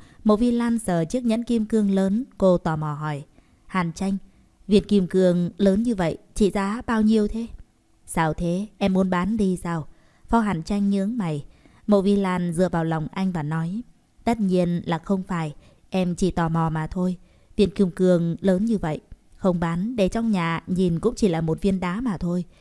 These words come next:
Thế giới của người có tiền các anh, em thật sự không hiểu." Phó Hàn Tranh khẽ mỉm cười,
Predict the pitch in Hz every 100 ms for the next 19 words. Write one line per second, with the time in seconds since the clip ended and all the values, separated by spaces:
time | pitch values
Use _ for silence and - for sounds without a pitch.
0 | - - 214 208 190 185 220 220 175 170
1 | - 240 - 170 - 214 - 185 180 -
2 | _ - 180 175 170 170 - 160 - 180
3 | - 202 190 170 170 151 - - _ _
4 | _ _ - 208 196 165 - 180 175 175
5 | 190 220 190 156 - 165 156